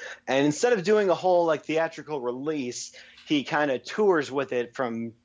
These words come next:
you know, town to town, basically, going to a lot of the big cities and showing it there and doing Q and A's afterwards. And the good news is, like,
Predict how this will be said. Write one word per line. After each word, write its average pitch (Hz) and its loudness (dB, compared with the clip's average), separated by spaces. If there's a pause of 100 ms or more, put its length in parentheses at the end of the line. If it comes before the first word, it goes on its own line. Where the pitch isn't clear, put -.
(120)
you 117 -4
know, 98 -6
town 147 0
to 117 -2
town, 127 -2
basically, 113 -6 (280)
going 127 0
to 131 2
a 131 4
lot 127 4
of 123 -2
the 120 -4
big 120 -2
cities 147 0
and 107 -4
showing 175 2
it 151 0
there 151 4
and 117 -2
doing 123 -4
Q - -4
and 127 -2
A's 120 -2
afterwards. 151 0 (480)
And 127 -2 (560)
the - -8
good 190 4
news 196 4
is, 208 4
like, 123 0